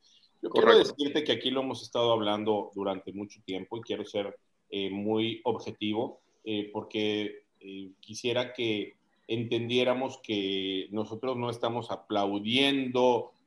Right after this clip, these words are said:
Speaker 1: eh, un, en un negocio. Sí, tiburones inmobiliarios y definitivamente quiero decirlo, es un aliado de E X P, estamos convencidos de E X P porque su modelo de negocio nos permite hacer,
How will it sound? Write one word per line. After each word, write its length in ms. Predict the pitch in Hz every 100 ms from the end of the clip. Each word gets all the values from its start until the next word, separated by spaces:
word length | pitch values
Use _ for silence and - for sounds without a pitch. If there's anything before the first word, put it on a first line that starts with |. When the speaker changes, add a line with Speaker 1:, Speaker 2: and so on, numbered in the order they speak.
| -
Speaker 1:
eh, 500 | 107 107 110 110 - _ _ _ -
un, 840 | 135 135 135 131 131 123 117 - _ _ -
en 360 | 107 110 113 120
un 160 | 135
negocio. 640 | 127 107 117 127 - 123 113
Sí, 460 | - 156 185 - _
tiburones 540 | - 117 120 135 143 135
inmobiliarios 680 | 117 107 107 113 131 160
y 40 | 113
definitivamente 840 | 104 110 101 - 113 113 107 -
quiero 200 | 113 107
decirlo, 460 | 95 - 104 156 175
es 160 | 107 -
un 80 | 117
aliado 540 | 101 95 107 135 127
de 80 | 110
E 220 | 104 110
X 200 | 104 -
P, 280 | 101 117 151
estamos 400 | - - 117 117
convencidos 720 | - 101 101 98 90 143 147
de 80 | 117
E 140 | 107 110
X 160 | -
P 260 | - 113 117 - - _
porque 500 | 127 127 123 127 127
su 160 | - 147
modelo 440 | 135 135 147 160
de 80 | 156
negocio 400 | 131 120 123 143
nos 160 | 117 -
permite 380 | 107 110 107
hacer, 240 | 113 -